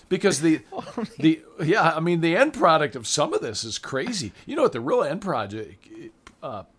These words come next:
Speaker 1: product, it's not even egalitarianism. It's, it's it, androgyny. It's no sex. It's nothing. We're all one. We're all the same.
Speaker 2: Yeah,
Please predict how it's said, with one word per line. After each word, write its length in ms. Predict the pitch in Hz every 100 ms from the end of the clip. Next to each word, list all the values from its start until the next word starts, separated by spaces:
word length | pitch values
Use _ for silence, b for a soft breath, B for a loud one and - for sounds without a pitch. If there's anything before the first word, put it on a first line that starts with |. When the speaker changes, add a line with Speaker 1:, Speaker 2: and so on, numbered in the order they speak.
| _ _
Speaker 1:
product, 420 | - 120 110 117
it's 160 | 139 -
not 240 | 226 262
even 240 | 202 135 107
egalitarianism. 840 | 120 127 110 - 117 180 117 87
It's, 160 | 104 -
it's 240 | 139 113
it, 320 | - 143 -
androgyny. 800 | - 127 127 123 180 135 101 69
It's 200 | - - 135
no 140 | 160
sex. 460 | - 95 - - -
It's 140 | -
nothing. 320 | 143 143 - 82
We're 140 | 117
all 200 | 131 147
one. 320 | 131 139 104 85
We're 120 | 110
all 100 | 127
the 80 | 120
same. 340 | - 117 - -
Speaker 2:
Yeah, 300 | 147 127 -